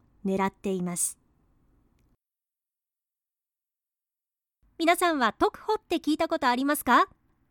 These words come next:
簡単に言うと、国から有効性、安全性などのお墨付きをもらっている商品のことなんですが、このサプリメントには、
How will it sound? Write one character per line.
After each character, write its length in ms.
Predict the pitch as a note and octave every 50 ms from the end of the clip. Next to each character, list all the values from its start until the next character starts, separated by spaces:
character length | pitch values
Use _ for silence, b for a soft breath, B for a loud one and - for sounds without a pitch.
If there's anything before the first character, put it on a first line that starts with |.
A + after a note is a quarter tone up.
| _ _ _ _ _
簡 140 | - G4 G4+ -
単 180 | G#4+ G#4 G4
に 120 | G4 F#4+ F#4+
言 100 | F#4+ F#4
う 20 |
と、 220 | - F#4 F#4 E4+ - - _ _
国 240 | - C4+ C4+ D#4 E4+
か 120 | - D#4+ D#4
ら 100 | D4+ C#4
有 220 | G#3+ A#3 C#4+ D4+
効 180 | - F4+ F4 E4+
性、 320 | - E4 D#4 D4+ D4+ - -
安 180 | B3 D4+ E4+
全 200 | F4 G4 G4+ G4+
性 200 | G4 - G4+ G4+
な 120 | F#4+ G4+ F#4
ど 100 | F#4 D#4
の 100 | B3+ G3
お 60 | F#3+
墨 240 | - - D#4+ F#4 F#4+
付 200 | - - - G4
き 20 |
を 60 | G4+
も 100 | G4 G4+
ら 80 | G4+ G4+
っ 20 |
て 180 | - - G4 G4+
い 40 | G4
る 80 | G4
商 180 | G4 G4+ G#4 G4+
品 200 | - F4+ E4+ D4
の 100 | C#4 B3
こ 100 | - B3+
と 100 | D4 C#4
な 120 | C#4 C4+
ん 40 | C4
で 100 | B3 B3
す 140 | B3 - A3+
が、 180 | A#3 A3+ A3 b b b b _ _ _
こ 100 | F4 F4
の 100 | G4 G#4
サ 120 | - G#4+
プ 100 | G#4 G#4
リ 80 | F#4+ F4+
メ 100 | E4+ E4
ン 60 | D4
ト 80 | - C#4+
に 120 | C4 B3
は、 160 | A#3 A3+ A3